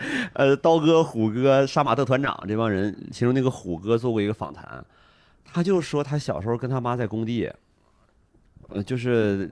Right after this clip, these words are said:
其他的大人什么的对他态度也不是特别好，他为了讨好这帮人，就可能类似于想扮成个小丑那种感觉，这样才能让自己过得开心，然后也让他妈妈在工地上工作更顺利一些。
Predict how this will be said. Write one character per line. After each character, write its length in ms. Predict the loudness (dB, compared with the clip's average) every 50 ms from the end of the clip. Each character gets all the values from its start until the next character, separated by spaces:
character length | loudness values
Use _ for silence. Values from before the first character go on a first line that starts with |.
| -12 -16
其 160 | -10 -8 -6
他 240 | -2 0 0 2 2
的 200 | 2 2 0 0
大 200 | 0 0 0 2
人 160 | 2 0 0
什 120 | -2 -2 -4
么 80 | -4
的 280 | -2 -2 0 -2 -2 -4 -8 _ _ _ _ _ _ _ _ _ _ _
对 140 | -2 0 0
他 100 | 0 0
态 200 | 0 2 2 2
度 100 | 4 2
也 60 | 2
不 120 | 2 0 0
是 60 | 0
特 120 | 2 2
别 100 | 2 0
好， 340 | 0 -2 -4 -10 -10 -12 -12 -8
他 100 | -6 -4
为 160 | -2 0 0
了 240 | 0 0 0 -2 -4 _ _ _ _ _ _ _ _ -6
讨 180 | 0 0 0 0
好 180 | 0 -2 -4
这 120 | -4 -4 -4
帮 180 | -2 -2 -2
人， 160 | -2 -4 -4
就 100 | -6 -6
可 200 | -8 -8 -8 -8
能 180 | -6 -4 -2 0
类 140 | 2 2 0
似 200 | 0 -2 -4 -4
于 220 | -4 -2 -4 -4
想 260 | -4 -4 -8 -12 -10 -6 -4
扮 140 | -4 -4 -2
成 100 | -4 -6
个 120 | -6 -6
小 200 | -6 -6 -6 -6
丑 220 | -6 -8 -12 -12 -12 -12
那 60 | -10
种 120 | -10 -10 -10
感 160 | -10 -12 -12
觉， 240 | -14 -14 -14 -14 -16 -18 _ _ _ _ _ _ _ -8
这 100 | -4 -4
样 100 | -4 -4
才 180 | -4 -4 -4
能 300 | -2 -2 -2 -2 -2 -4
让 160 | -4 -4 -4
自 140 | -4 -6 -6
己 140 | -6 -6 -8
过 160 | -4 -4 -4
得 80 | -2 -2
开 180 | -2 -2 -2
心， 260 | -2 -2 -4 -4 -4 -4
然 100 | -4 -4
后 120 | -4 -4
也 60 | -4
让 120 | -4 -6 -6
他 160 | -6 -6 -4
妈 200 | -4 -2 -2 -2
妈 180 | -2 -2 -2
在 340 | -4 -2 -2 -2 -2 -4 -6 -8
工 180 | -6 -6 -4
地 120 | -2 -2 -2
上 320 | -2 -4 -8 -8 -10 -12 -14
工 180 | -10 -8 -6 -4
作 160 | -4 -4 -4
更 140 | -4 -6 -8
顺 240 | -6 -6 -6 -4 -4
利 100 | -4 -6
一 80 | -6
些。 260 | -8 -8 -10 -12 -12